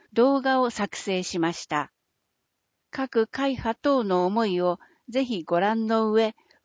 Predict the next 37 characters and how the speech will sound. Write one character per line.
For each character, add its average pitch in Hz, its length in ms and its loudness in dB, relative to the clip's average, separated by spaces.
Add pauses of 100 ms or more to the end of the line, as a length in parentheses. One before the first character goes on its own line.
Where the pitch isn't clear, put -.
ク 269 240 -2
オ 285 60 0
カ 294 260 0
ー 247 40 0
ド 190 140 2
が 165 260 0
当 - 60 -12
た 214 160 -2
る 202 320 -2
ク 277 160 0
イ 285 80 2
ズ 277 140 -4
コ 262 260 2
ー 208 40 0
ナ 160 420 0
ー - 20 -18
議 214 180 -4
会 285 280 -2
探 269 260 0
究 180 280 -2
に 156 280 2
ご 202 260 2
応 247 80 4
募 240 160 4
い 233 80 0
た 233 120 -2
だ 220 160 -4
き、 202 260 -8 (640)
紙 277 120 4
面 214 240 2
や 185 280 0
動 247 280 4
画 277 120 2
に 269 140 0
関 254 260 -2
す 247 200 -6
る 202 200 0